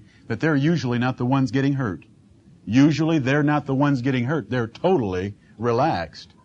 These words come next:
when they're totally drunk. They're beat, and I felt it not. Solomon was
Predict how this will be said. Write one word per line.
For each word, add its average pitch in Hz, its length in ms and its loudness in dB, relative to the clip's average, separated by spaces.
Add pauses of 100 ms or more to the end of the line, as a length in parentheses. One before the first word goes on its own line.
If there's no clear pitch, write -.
(340)
when 123 140 -2
they're 117 100 0
totally 117 400 0
drunk. 127 420 -4 (1300)
They're 131 140 0
beat, 143 420 0 (240)
and 120 100 -4
I 107 80 -2
felt 135 320 -4
it 143 100 -8
not. 113 340 -6 (340)
Solomon 110 500 -2
was 95 300 -8